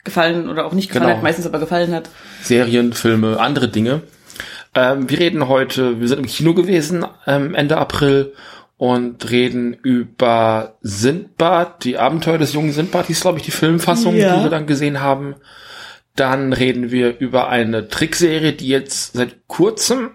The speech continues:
Speaker 2: in Amerika läuft auf Cartoon Network, nämlich die neuen, äh, D C Superhero Girls, die
Speaker 1: Mhm.
Speaker 2: wir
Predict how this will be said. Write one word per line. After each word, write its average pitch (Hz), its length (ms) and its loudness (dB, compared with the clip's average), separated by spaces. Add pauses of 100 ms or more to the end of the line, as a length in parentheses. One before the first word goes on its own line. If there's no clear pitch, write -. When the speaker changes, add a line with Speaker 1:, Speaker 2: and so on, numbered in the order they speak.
Speaker 2:
in 156 80 -2
Amerika 147 460 0
läuft 143 340 2
auf 131 100 -4
Cartoon 127 320 -4
Network, 120 480 -4 (420)
nämlich 117 280 0
die 123 80 -4
neuen, 131 600 0 (420)
äh, 120 260 4
D 123 200 -4
C 120 180 -2
Superhero 120 480 2
Girls, 107 640 0
die 202 60 -4
Speaker 1:
Mhm. 196 180 4
Speaker 2:
wir 117 200 2